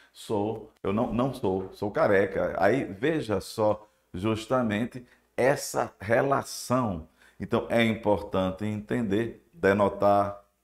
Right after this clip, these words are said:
conotar, o sentido figurado. Como se trata de um texto provindo, oriundo, aliás, da literatura, é um texto, o quê? Conotativo.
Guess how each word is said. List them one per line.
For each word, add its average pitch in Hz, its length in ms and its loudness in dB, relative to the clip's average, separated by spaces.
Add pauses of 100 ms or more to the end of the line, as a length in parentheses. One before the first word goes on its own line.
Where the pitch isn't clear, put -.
(140)
conotar, 98 1000 -2
o 87 80 -10
sentido 101 480 -2
figurado. 95 800 0 (260)
Como 190 280 0
se - 160 -4
trata 92 580 0
de 98 220 -8
um 123 100 -2
texto 98 600 -4 (320)
provindo, 98 880 0
oriundo, 113 560 4
aliás, 82 460 2
da 98 260 4
literatura, 95 920 0 (240)
é 95 160 0
um 101 120 0
texto, 92 600 0 (160)
o 92 160 -6
quê? - 440 -4
Conotativo. 113 2250 -2